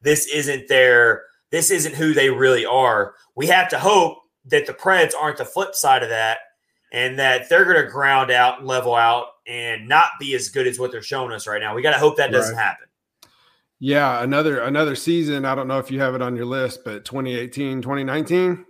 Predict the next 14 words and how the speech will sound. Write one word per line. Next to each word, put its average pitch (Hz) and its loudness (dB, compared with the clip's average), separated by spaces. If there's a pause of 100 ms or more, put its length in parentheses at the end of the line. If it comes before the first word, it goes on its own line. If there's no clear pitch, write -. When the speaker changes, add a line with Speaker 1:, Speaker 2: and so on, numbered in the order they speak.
Speaker 2:
did 117 -10
you 117 -14
put 135 -8
that 131 -2
one 135 -4
down? 135 -4 (420)
Speaker 1:
Twelve, 170 4
three 170 0
and 139 0
oh. 143 0 (380)
Speaker 2:
Twelve, 175 4
three 208 2
and 220 2
oh. 147 2